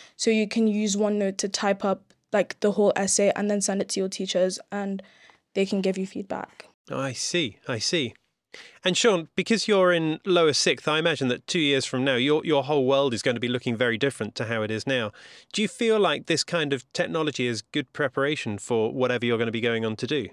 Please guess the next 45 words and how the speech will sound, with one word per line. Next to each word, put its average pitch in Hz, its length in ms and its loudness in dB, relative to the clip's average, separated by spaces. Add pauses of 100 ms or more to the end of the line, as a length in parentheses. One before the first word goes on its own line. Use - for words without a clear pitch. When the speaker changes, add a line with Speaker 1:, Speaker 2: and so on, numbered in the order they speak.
(160)
Speaker 1:
Yeah, 262 220 6
I 247 100 6
feel 277 180 6
like 294 180 6
it's 233 140 4
very 220 220 4
good 214 180 0
preparation. 202 600 -2 (120)
Um, 226 340 2
in 226 180 2
math, 220 320 0 (240)
for 208 140 0
example, 202 400 -2
we 202 140 -2
learn 214 180 2
how 208 160 2
to 202 160 -4
use 196 140 -2
Excel 190 500 2
really 196 380 -2
efficiently, 208 680 0 (340)
and 214 120 0
we 208 80 4
also 208 180 2
do 202 160 0
that 202 180 4
with 190 140 -2
physics. 190 580 0
And 214 160 2
then 214 260 4 (300)
generally 233 480 6
learning 214 300 6
how 208 140 6
to 202 180 0
use 196 360 0
the 196 380 6
OneNote 196 440 2
is 190 160 -2
very 196 300 2
useful. 190 600 -2 (460)
But 233 240 8 (100)
the 240 80 2
school 262 300 6
also 233 340 6
does 208 540 4